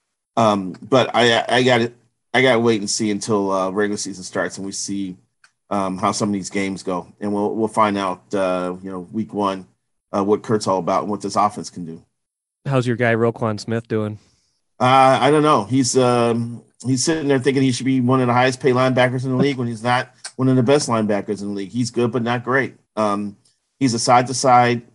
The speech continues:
Speaker 1: line tackling machine, and, um, that he, but he does not make splash, splash plays. He doesn't intercept the ball a lot. He doesn't get a lot of sacks.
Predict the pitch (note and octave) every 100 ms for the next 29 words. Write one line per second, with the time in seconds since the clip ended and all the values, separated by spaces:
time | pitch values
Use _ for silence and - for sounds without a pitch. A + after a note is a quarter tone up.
0 | - A2+ A#2 A#2 A2 - G#2+ A#2 A#2+ A2
1 | G#2 G2 F#2+ F#2 _ _ _ - A2 G#2
2 | G2+ G2+ G2+ G2 G2 A2+ A2 G#2+ A#2 A#2
3 | A#2+ G2 G#2+ G#2+ G#2 A2+ A2+ A#2+ - B2
4 | - - B2+ B2 B2 F#2+ D#2 - G2 G2+
5 | G#2+ A2 A#2 A2 A2 A2 G#2+ G#2+ G#2+ G#2+
6 | _ _ - G#2+ G#2 G#2+ G#2 G2 F#2+ -
7 | F#2+ F#2 -